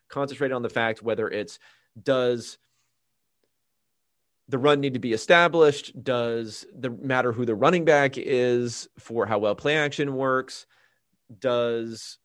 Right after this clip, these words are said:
throwing the ball more often lead to lower efficiency? All those things. We wanna say the evidence is not there, but it's not because it doesn't exist. It's because it's a very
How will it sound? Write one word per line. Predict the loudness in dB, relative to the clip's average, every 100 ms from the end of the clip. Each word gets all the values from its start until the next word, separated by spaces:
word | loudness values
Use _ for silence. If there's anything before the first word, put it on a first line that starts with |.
| _
throwing | -4 0 2
the | 4
ball | 6 8 8
more | 6 2 2
often | 4 2 0 -4 -4 -4 -6
lead | -6 -6 -6
to | -8 -4
lower | -2 0 0
efficiency? | -2 -4 -4 -4 -4
All | 0 0
those | 0
things. | -4 -6
We | -4
wanna | 0 0 0
say | 0 2 0 -4 _ _ _ _ _
the | -2
evidence | 2 2 0 -2
is | -4
not | -2 -2
there, | -2 -4 -4 -8 _ _ _ -8
but |
it's | -4
not | -2 -2
because | -2 -2
it | -2
doesn't | -2 -4
exist. | -4 -4 -4 -6
It's | -10
because | -10 -4 -2 -2
it's | -4 -10
a | -10
very | -4 -2 0 -2 -6